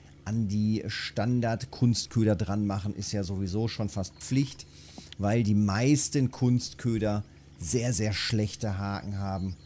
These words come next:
Und häufig ist es dann so, dass unten die Actionbar nicht deine Schnur oder dein Set anzeigt, sondern quasi die schlechte Tragfähigkeit dann von deinem Haken.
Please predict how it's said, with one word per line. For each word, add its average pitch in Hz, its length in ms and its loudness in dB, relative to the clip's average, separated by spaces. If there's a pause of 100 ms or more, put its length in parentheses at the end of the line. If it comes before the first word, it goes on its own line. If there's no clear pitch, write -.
(420)
Und 92 220 -4
häufig 113 360 2
ist 107 120 -2
es 101 100 -4
dann 104 200 2
so, 101 220 0
dass 95 180 -4
unten 127 360 0
die 92 140 -6
Actionbar 117 600 4
nicht 131 260 4
deine 113 200 8
Schnur 143 340 6
oder 131 120 4
dein 98 180 4
Set - 280 0
anzeigt, 117 540 0 (720)
sondern 107 460 0
quasi 98 520 -4 (340)
die 104 120 2
schlechte 117 720 -2
Tragfähigkeit 101 1120 0
dann 95 220 -2 (320)
von 104 260 -2
deinem 104 260 0
Haken. 123 440 -2